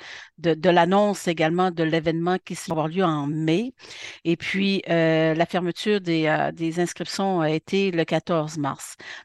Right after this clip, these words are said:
Maintenant, euh, ce que, ce qu'on a à ce jour, c'est qu'on a plus de deux cents femmes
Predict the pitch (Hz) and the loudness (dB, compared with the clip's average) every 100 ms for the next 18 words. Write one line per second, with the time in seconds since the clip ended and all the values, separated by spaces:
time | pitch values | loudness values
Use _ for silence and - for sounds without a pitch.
0 | - 175 165 - 190 190 214 254 - 175 | 0 2 2 0 2 2 2 -2 -6 -6
1 | 160 156 151 160 - 185 170 165 - 175 | -4 -4 -4 -6 -6 -2 -2 -2 -2 -2
2 | 196 226 - 180 170 214 233 180 - 175 | 2 0 0 -4 -4 -6 -6 -8 -4 0
3 | 165 160 _ _ - 180 _ _ - 240 | -2 -4 _ _ -12 -12 _ _ -6 -4
4 | 233 196 175 240 226 220 180 - 214 202 | 0 0 0 -2 0 -2 -4 -2 0 0
5 | 170 147 | 0 -2